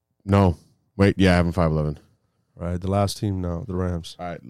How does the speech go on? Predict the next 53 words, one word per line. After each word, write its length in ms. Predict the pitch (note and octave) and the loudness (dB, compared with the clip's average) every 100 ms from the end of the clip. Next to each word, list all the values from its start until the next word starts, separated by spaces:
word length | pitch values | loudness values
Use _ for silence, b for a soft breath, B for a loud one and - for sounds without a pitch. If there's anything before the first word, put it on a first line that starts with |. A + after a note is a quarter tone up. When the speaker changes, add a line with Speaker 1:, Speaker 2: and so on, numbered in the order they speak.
| C2+ | -6
Speaker 1:
uh, 240 | G#2+ A2 G#2+ | 2 4 4
like 140 | A#2+ | 4
I 40 | B2+ | 4
said, 180 | A#2+ G#2 | 4 6
there's 100 | A2+ | 6
not 120 | B2 | 6
so 120 | C3 | 6
Speaker 2:
Best 100 | B2 | 6
Speaker 1:
much 40 | F#3 | 6
Speaker 2:
for 100 | F3 | 6
last. 500 | D#3+ B2 - - G#2+ | 8 6 2 -4 0
Speaker 1:
Yeah, 200 | A#2 G#2+ | 0 0
but 100 | A2 | -2
there's 120 | A2+ | 0
not 120 | C3+ | -2
so 100 | C3 | 0
much 120 | B2 | 0
to 40 | - | 2
say 180 | A#2 | 0
there, 180 | G#2 G#2+ | 2 0
especially 300 | G2+ G#2+ - | 0 -2 -2
we 60 | G#2 | 2
don't 140 | F#2+ | 4
have 160 | F#2+ E2+ | 2 0
time 680 | - - F#3 F3 G2 E2 - _ _ _ _ _ _ _ - | -2 4 6 8 6 2 -2 _ _ _ _ _ _ _ -2
to 120 | F#2+ | 0
say 180 | - E2 | 4 4
it 120 | D2+ | 4
there. 340 | D#2+ D#2+ D2+ | 2 0 0
Um, 800 | D2 D#2+ D#2+ D#2+ D#2+ D#2+ D#2+ D#2 - _ _ _ _ _ _ _ _ _ _ _ _ _ _ _ _ _ - | 0 2 4 4 4 2 0 -2 -6 _ _ _ _ _ _ _ _ _ _ _ _ _ _ _ _ _ 2
but 120 | A#2+ | 4
yeah, 180 | A2 F2 | 6 6
you 100 | G#2+ | 6
know, 120 | G#2 | 6
what, 120 | G#2+ | 6
what, 220 | A2+ G2+ | 4 2
you 80 | A#2 | 4
know, 120 | A2+ G#2 | 4 4
it, 500 | G#2 G#2 F2 - A2+ | 0 -4 -6 0 4
the, 140 | A#2+ | 4
the 160 | G#2 B2+ | 4 4
biggest 260 | D#3 E3 | 6 6
question 320 | - C#3 - | 6 6 6
mark 180 | B2+ A#2+ | 6 6
to 100 | - | 6
me 80 | A2 | 6
is 120 | G#2 | 6
when 280 | F#2+ G#2 G#2 | 6 6 6
and 120 | G2 | 6
where 140 | F#2+ F#2 | 6 6
to 80 | E2 | 4
take 180 | F2+ | 2
Gurley. 360 | D#2+ D2+ C#2+ | 4 4 2